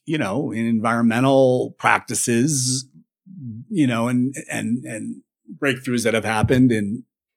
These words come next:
cafe standards and, and all of the things that, that, that have come out of the sort of incubation of,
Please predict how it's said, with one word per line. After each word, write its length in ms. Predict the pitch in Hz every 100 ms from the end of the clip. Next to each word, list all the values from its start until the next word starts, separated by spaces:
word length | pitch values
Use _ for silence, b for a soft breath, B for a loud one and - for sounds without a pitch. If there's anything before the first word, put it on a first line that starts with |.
| _ _ _ _ _
cafe 240 | - 113 104
standards 600 | - 104 104 107 101 -
and, 340 | 101 110 120 -
and 140 | 101 104
all 160 | 104
of 80 | 107
the 60 | 98
things 300 | - 113 113
that, 180 | 98 - -
that, 120 | 107 _ _ -
that 200 | 107 -
have 200 | 104 98 -
come 200 | - 117
out 260 | 110 110 113
of 140 | 110
the 80 | 98
sort 160 | - 98
of 80 | 104
incubation 720 | 104 101 95 101 104 - 104
of, 160 | 98